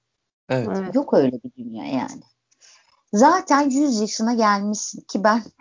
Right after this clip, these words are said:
Speaker 3: <laughs> çok samimi söylüyorum, öldüğünü düşünüyordum bu adamı tekrar
Speaker 1: <laughs>
Speaker 3: gündeme geldiğinde. <laughs> Şaşırdım biraz. Ha, bir de şeyi gö-, gördünüz mü? Twitter'da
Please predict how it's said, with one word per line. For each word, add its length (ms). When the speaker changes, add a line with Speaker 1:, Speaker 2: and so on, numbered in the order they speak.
Speaker 3:
<laughs> 360
çok 240
samimi 420
söylüyorum, 460
öldüğünü 640
düşünüyordum 640
bu 60
adamı 260
tekrar 340
Speaker 1:
<laughs> 260
Speaker 3:
gündeme 200
geldiğinde. 1120
<laughs> 60
Şaşırdım 720
biraz. 360
Ha, 180
bir 120
de 100
şeyi 240
gö-, 260
gördünüz 580
mü? 120
Twitter'da 760